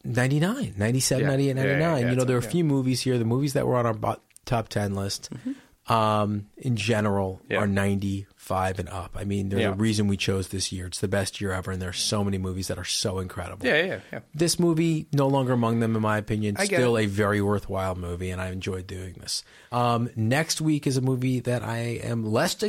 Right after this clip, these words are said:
Speaker 1: less excited about, I'd say. I don't
Speaker 2: Interesting.
Speaker 1: Yeah.
Speaker 2: Interesting. Okay.
Speaker 1: Um, I, uh, I hadn't seen this movie, or haven't seen this movie in a very long time.
Speaker 2: Uh-huh.
Speaker 1: When I saw it in the theater, I thought it was not great,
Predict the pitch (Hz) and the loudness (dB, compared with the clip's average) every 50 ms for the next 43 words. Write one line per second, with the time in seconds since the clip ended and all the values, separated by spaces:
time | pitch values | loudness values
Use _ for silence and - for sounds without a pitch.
0 | 196 196 - 135 165 180 - 247 208 - - 233 240 269 294 302 302 320 320 349 | -4 -2 -2 0 0 0 0 -2 0 0 0 0 0 0 0 0 0 0 0 0
1 | 349 - - - 226 247 269 - - 302 277 294 339 339 339 339 330 330 - _ | 0 -2 -4 -4 -4 -2 -2 0 0 2 2 2 2 0 0 -2 -2 -4 -10 _
2 | _ _ _ _ _ _ - - 147 180 214 240 - - 139 120 107 107 113 - | _ _ _ _ _ _ -2 0 2 2 4 2 2 2 2 2 0 -2 -6 -12
3 | - - - 165 208 233 247 214 165 135 123 117 104 104 98 - - _ _ _ | -18 -10 -2 0 2 4 4 4 4 4 2 2 0 -2 -4 -10 -18 _ _ _
4 | - 170 - - 156 160 202 208 - _ _ _ _ - - 165 170 165 165 165 | -6 -2 2 2 2 2 0 -2 -8 _ _ _ _ -4 -2 0 2 2 2 2
5 | 160 160 165 160 151 151 - _ - _ _ - 139 147 151 151 151 156 151 147 | 2 2 0 0 -2 -6 -10 _ -20 _ _ -4 -2 0 0 2 2 2 2 2
6 | 143 143 127 - 127 143 147 147 143 - - 151 143 139 135 - 147 139 139 139 | 2 2 2 2 2 2 2 2 0 0 0 0 0 0 0 0 0 2 2 0
7 | 139 - - 120 113 120 127 139 147 139 - 143 143 139 - - 147 147 143 135 | 0 0 0 0 0 2 0 0 -2 -2 -2 -2 -2 -2 -2 -2 0 0 0 0
8 | 120 104 98 107 123 139 143 139 143 143 139 131 - 139 147 170 170 165 - - | 0 0 0 0 0 2 2 2 2 0 0 0 -2 -2 -2 -4 -4 -8 -4 -2
9 | 107 98 104 110 117 139 - - - - - - 120 123 127 117 117 117 120 - | -2 0 2 0 0 0 -2 -8 -20 -10 -4 -2 0 2 2 2 0 0 -2 -2
10 | - 131 131 131 123 120 - 135 - 135 127 123 - 127 123 - 101 120 120 - | 0 0 0 0 -2 -2 -4 -2 -2 -2 0 0 0 0 -2 -2 -2 -4 -2 0
11 | 113 113 123 139 143 147 165 180 208 - - | 0 0 0 0 0 0 0 0 0 -2 -6